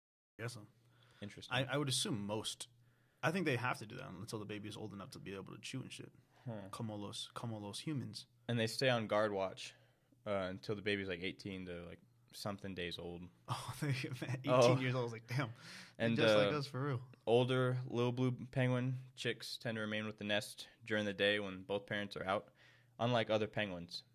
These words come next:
Speaker 2: So I guess other penguin
Speaker 1: <clears throat>
Speaker 2: species, the, the older blue baby chicks are like, "Nah, screw this. I'm going out, bruh."
Speaker 1: I'm out this one.
Speaker 2: And, uh, in general, they don't form creches.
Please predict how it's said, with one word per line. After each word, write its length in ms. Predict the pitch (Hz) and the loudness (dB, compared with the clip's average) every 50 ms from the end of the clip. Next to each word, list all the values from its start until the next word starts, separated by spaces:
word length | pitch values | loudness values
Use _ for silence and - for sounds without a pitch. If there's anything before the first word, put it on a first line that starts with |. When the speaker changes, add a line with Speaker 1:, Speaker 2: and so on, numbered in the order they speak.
| _ _ _ _ _ _ _ | _ _ _ _ _ _ _
Speaker 2:
So 140 | - - 117 | -4 2 4
I 60 | 110 | 6
guess 260 | 113 113 107 - - - | 6 6 4 4 2 2
other 200 | - 107 110 107 | 2 4 4 4
penguin 500 | 104 - - 110 107 104 104 101 101 101 | 2 2 0 0 2 2 0 -2 -4 -6
Speaker 1:
<clears throat> 100 | - - - | -8 -6 -2
Speaker 2:
species, 560 | 110 107 98 - - 95 90 90 - - - - _ _ - - - - - - - - - - - - - - - _ _ _ - | 0 0 0 0 -4 -4 -4 -4 -6 -10 -10 -14 _ _ -20 -20 -20 -18 -18 -18 -20 -20 -20 -20 -20 -20 -20 -20 -20 _ _ _ 2
the, 260 | 110 113 113 113 110 - - | 4 4 4 4 2 -2 0
the 100 | 113 101 | 4 4
older 340 | 107 113 110 113 107 98 92 90 - - - 95 - | 6 6 4 4 0 0 -2 -6 -14 -18 -20 -12 -4
blue 140 | 110 110 113 | -2 -2 0
baby 240 | 107 107 98 98 95 | 2 0 0 0 -2
chicks 260 | - - 104 - - | -2 -4 -4 -4 -4
are 60 | 92 | -8
like, 140 | - - - _ _ _ _ - - - _ _ _ _ | -10 -12 -16 _ _ _ _ -20 -20 -20 _ _ _ _
"Nah, 160 | - 92 80 80 | -6 -6 -4 -4
screw 200 | - - - - | -8 -12 -12 -14
this. 220 | - - - - - _ _ _ _ _ - - - - - - - - - - _ _ - - _ _ _ - _ _ - - - - - - - - - - - - - _ | -14 -16 -18 -20 -20 _ _ _ _ _ -20 -20 -20 -20 -20 -20 -20 -20 -20 -20 _ _ -20 -20 _ _ _ -20 _ _ -12 -12 -12 -12 -16 -20 -20 -20 -20 -20 -20 -20 -8 _
I'm 120 | 110 120 | -2 0
going 200 | 123 113 101 95 | 2 2 2 4
out, 180 | 98 92 85 - | 2 2 0 0
bruh." 120 | 85 87 85 - - - - - | -4 -6 -6 -6 -10 -14 -10 -6
Speaker 1:
I'm 120 | - 131 143 | -4 0 2
out 180 | 139 131 127 | 2 2 0
this 220 | 131 110 104 - - | -2 -8 -8 -8 -10
one. 120 | - 101 110 - - - - - - - | -12 -16 -18 -18 -20 -20 -20 -16 -4 0
Speaker 2:
And, 220 | 113 117 117 110 | 2 2 4 6
uh, 380 | 110 110 107 107 104 104 95 101 104 - - - - - _ - - | 8 8 10 10 8 8 6 4 2 -4 -14 -20 -20 -20 _ -4 0
in 120 | 123 127 | 0 4
general, 300 | 123 135 143 156 160 147 | 4 4 4 6 4 6
they 120 | 135 123 | 6 6
don't 200 | 123 131 131 131 | 6 4 2 0
form 280 | 127 - 135 127 117 107 - | 0 0 0 2 2 0 -4
creches. 560 | - - 117 113 - - - - - - - | 0 0 0 0 0 -2 -8 -8 -8 -10 -10